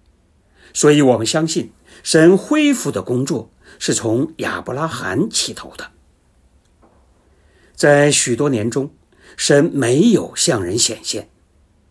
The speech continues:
可是这一次，神向亚伯拉罕显现了。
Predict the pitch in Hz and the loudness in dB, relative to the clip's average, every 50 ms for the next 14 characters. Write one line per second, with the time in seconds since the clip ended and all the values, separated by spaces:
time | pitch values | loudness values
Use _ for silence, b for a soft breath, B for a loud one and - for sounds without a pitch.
0 | b b b b - - 131 - - 101 220 202 131 90 90 85 - - - - | b b b b -8 -6 -6 -6 0 2 2 2 2 0 -2 -4 -4 -4 -4 -6
1 | - - _ _ _ _ b b b b b b - - 160 143 143 156 185 - | -12 -18 _ _ _ _ b b b b b b -4 0 2 4 4 4 2 0
2 | - - - - 202 170 139 120 113 110 107 107 95 92 - 135 151 185 185 - | -2 -4 0 2 2 4 2 2 -2 -2 -4 -4 -4 -6 -6 -6 -6 -6 -6 -6
3 | - - 101 95 104 143 233 - - - - - - - - - 151 - - - | -8 -8 -6 -4 -2 -4 -4 -4 -4 -6 -6 -6 -4 -6 -8 -8 -8 -10 -16 -18